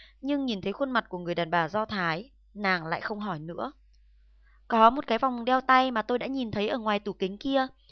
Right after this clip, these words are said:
Cái vòng dây xích chốt là một ngôi nhà nhỏ bằng vàng đâu rồi?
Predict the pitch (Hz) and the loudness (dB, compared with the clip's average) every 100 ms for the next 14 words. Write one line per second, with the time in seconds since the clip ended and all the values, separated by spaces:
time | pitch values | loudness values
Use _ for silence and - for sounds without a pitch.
0 | _ _ - 254 277 233 262 262 - 339 | _ _ -4 0 2 2 0 0 0 -4
1 | _ - - - 320 339 269 214 202 247 | _ -20 -20 -4 -2 2 2 2 -2 -4
2 | 254 214 208 196 196 208 214 220 262 247 | -2 -2 0 0 0 0 0 0 -2 0
3 | 220 240 | 0 -2